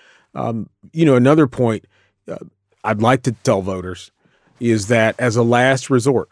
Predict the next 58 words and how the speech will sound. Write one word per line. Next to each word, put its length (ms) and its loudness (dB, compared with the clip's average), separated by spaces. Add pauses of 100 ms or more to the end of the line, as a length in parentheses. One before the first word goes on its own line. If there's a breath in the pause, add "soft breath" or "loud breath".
we 140 -2
don't 160 0
want 260 2
you 60 4
to 80 2
do 140 2
this. 200 -2
We 100 0
want 260 0
you 160 0
to, 200 2 (140)
and, 160 -4
and 140 -4
I 80 0
should 180 2
have 100 0
mentioned 280 -2
also 280 -2
the, 140 -2
those 320 2
fifty-three 500 2
thousand 340 0
folks 260 -2
who 80 0
have 80 -2
been 140 -6
put 180 -4
on 140 -4
the 60 -8
pending 600 0 (420 soft breath)
status 480 0
list. 320 0 (460 soft breath)
Um, 400 -4 (180)
we 220 4
want 320 4 (360)
to 120 0
encourage 520 2
you 180 -4 (280)
to 80 -2
go 240 4
out 260 -2 (120)
and 120 0
to 60 2
vote. 260 2
You 200 0
should 260 0
be 120 4
allowed 420 2
to 60 -4
vote 220 2
a 100 -2
regular 440 2
ballot 380 -2
if 180 -12
you 80 -4
show 280 0
up 240 0
with 360 -4